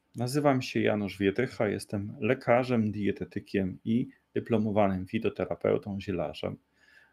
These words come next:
W swojej pracy staram się łączyć te trzy techniki. Myślę, że jest mi łatwiej,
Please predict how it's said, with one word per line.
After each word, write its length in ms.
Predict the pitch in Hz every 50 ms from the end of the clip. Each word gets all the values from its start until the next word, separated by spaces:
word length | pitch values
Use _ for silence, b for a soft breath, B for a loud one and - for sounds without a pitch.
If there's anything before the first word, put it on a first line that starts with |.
| b _
W 60 | -
swojej 320 | - - 147 151 143 127
pracy 380 | 113 - 120 120 135 135 - 117
staram 340 | - - - 117 110 110 113
się 160 | - - 110
łączyć 500 | 104 110 120 123 120 - - 98 - -
te 120 | - 92
trzy 320 | 90 - - - - 110 107
techniki. 840 | - 104 92 - - - 92 82 87 - - 98 92 95 98 - _ _ _ _ _ _ _ _ _ _ _ _ _ _ _ -
Myślę, 240 | 139 151 - 180 147
że 120 | 156 156
jest 220 | 156 147 147 -
mi 80 | 147 135
łatwiej, 800 | 131 139 143 143 143 - - - 104 101 95 92 95 95 95